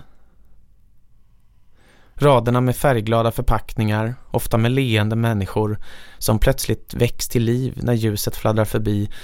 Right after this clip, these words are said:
för att i nästa ögonblick slockna och helt försvinna i mörkret.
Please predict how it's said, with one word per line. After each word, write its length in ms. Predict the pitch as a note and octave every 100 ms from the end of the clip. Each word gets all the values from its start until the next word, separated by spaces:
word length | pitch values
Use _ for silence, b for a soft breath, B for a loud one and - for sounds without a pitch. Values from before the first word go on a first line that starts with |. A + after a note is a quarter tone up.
| B
för 140 | -
att 100 | A2+
i 40 | A2+
nästa 280 | A#2 -
ögonblick 400 | B2 A#2+ G2+ F#2+
slockna 600 | - C3 A2+ - - G2+
och 280 | G2+ A2+ G#2+
helt 280 | G#2 A#2 F#2+
försvinna 480 | - - G#2+ F#2+ G2
i 40 |
mörkret. 680 | G2 A2 - - - -